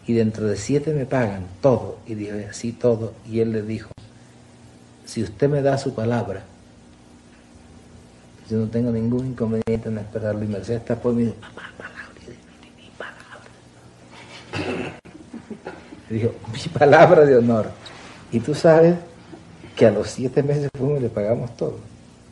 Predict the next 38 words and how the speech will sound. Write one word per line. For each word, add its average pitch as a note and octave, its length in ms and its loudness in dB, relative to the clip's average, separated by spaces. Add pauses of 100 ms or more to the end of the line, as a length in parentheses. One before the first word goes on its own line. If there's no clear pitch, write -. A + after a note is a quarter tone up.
(640)
No A#2+ 220 4
por C#3+ 120 4
Cien C3 200 2
años C3 180 2
de C#3+ 80 2
soledad, B2+ 260 6
porque B2 240 2
yo G2+ 120 -4
terminé B2+ 420 0
y A#2+ 160 0
en A2 100 0
un B2 140 0
mes A#2+ 220 0
traía, B2 480 2 (360)
traía A#2+ 320 4
tal D3+ 220 6
<laughs> - 160 -2
perrenque C3+ 460 4
en B2+ 120 -4
la C3 100 4
mano B2+ 380 2 (480)
que A2 120 0
me A2 60 2
puse A#2+ 220 -2
a A#2 60 2
trabajar A#2+ 400 2
después B2 340 -2
en A#2 120 -6
publicidad A2 640 -2
y A2 100 -2
pudimos G#2 440 -8
pagar G2+ 360 -8
todo G2+ 260 -6
eso. F#2+ 300 -10
Pero, A2+ 140 -6 (1000)
y G#2+ 180 -4
el G#2 220 -4
día E3 380 2